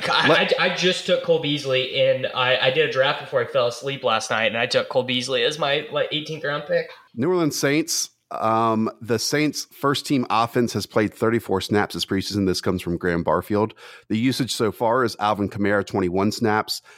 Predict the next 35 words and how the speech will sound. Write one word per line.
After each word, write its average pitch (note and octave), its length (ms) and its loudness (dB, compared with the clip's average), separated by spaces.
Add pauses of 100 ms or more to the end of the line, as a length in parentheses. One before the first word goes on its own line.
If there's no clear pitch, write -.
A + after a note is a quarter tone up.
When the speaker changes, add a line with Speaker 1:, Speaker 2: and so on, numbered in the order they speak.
Speaker 2:
and F#2+ 100 -2
Latavius A#2 500 0
Murray, G#2 400 2 (240)
thirteen G#2+ 520 0
snaps. E2+ 400 -2
On F#2 160 -2
third B2+ 260 2
downs, G2 360 4
that's - 180 -4
Kamara G2 480 2
at F2+ 220 -2
six - 580 -4 (140)
snaps - 580 -2
and F#2+ 180 0
Latavius F#2 420 -2
Murray F2 340 -2 (280)
at E2+ 180 -2
two G#2+ 280 2
snaps. - 520 -4
You G#2+ 80 -2
know, F#2 280 0 (220)
it A#2 100 0
just D3 240 -2
depends D3 420 0
on A#2 120 0
who C3 160 0
you're C3 180 2
following A2+ 560 0
on G2 140 0
Twitter G#2+ 480 0 (260)
if A#2+ 220 -2
you A#2+ 100 0
believe G#2 420 0
that F#2+ 120 4
it's F#2 300 0